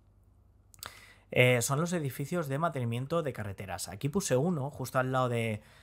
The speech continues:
del campo este de béisbol, ¿vale? Porque tiene también como aspecto de, de zona oficinas y me gustaría repartir alguno más por la zona de la,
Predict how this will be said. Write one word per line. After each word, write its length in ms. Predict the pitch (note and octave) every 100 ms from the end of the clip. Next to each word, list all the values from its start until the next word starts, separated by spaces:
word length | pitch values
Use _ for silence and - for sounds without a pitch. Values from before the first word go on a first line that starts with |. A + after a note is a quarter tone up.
| - -
del 220 | B2+ A2+
campo 240 | A#2+ B2
este 160 | B2 B2+
de 120 | G#2+
béisbol, 560 | G#2 D#3+ D#3 B2 F3+ G#3+ - - -
¿vale? 240 | A2+ B2+ E3
Porque 380 | B2 A2+ G#2+ - - -
tiene 300 | - A#2+ A#2+
también 340 | A#2 G#2 A2 G#2
como 320 | G#2+ G#2 G2
aspecto 520 | G2 - B2 - A2+
de, 360 | G#2+ G2+ G2 -
de 400 | C3 G#2+ G2 G2
zona 320 | G2+ C3 A2+
oficinas 580 | G#2 G#2 - D3+ D3 - - - -
y 100 | B2+
me 100 | B2
gustaría 420 | A#2 B2+ A#2+ F3+
repartir 460 | G3 F3+ C#3+ F3+
alguno 320 | E3 C3 D3 C3
más 280 | C#3 D3 - _
por 240 | - B2+ C#3+
la 120 | A2+
zona 280 | - B2 C#3+
de 80 | B2
la, 420 | G2+ F#2 F#2